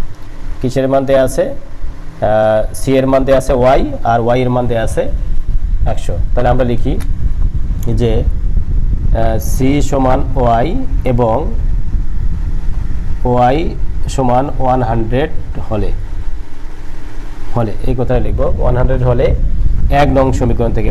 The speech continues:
পাই, এক নং থেকে, এক নং থেকে পাই, এক নং থেকে পাই। এখন এক নং সমীকরণে আমরা কি করব?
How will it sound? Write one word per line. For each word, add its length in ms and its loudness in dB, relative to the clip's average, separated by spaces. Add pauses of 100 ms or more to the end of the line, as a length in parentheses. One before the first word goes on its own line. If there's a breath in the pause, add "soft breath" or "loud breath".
পাই, 120 0 (300)
এক 100 2 (160)
নং 160 2 (1160)
থেকে, 280 0 (920)
এক 60 2 (140)
নং 120 0 (200)
থেকে 240 0 (1040)
পাই, 180 0 (920)
এক 140 0
নং 80 0 (120)
থেকে 220 -2
পাই। 120 0 (640)
এখন 200 0 (400)
এক 120 0
নং 180 2
সমীকরণে 500 0 (300)
আমরা 220 2
কি 140 0
করব? 160 0